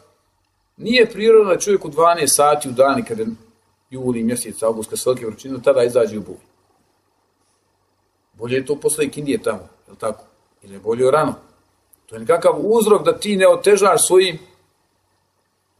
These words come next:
svojoj vojsci, je li tako? E, <clears throat>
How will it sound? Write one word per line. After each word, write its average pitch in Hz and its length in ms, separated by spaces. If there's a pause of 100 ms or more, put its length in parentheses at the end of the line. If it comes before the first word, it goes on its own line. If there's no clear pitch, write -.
(960)
svojoj 190 320
vojsci, 202 460 (600)
je 131 60
li 127 40
tako? - 320 (1900)
E, 123 60 (960)
<clears throat> 95 160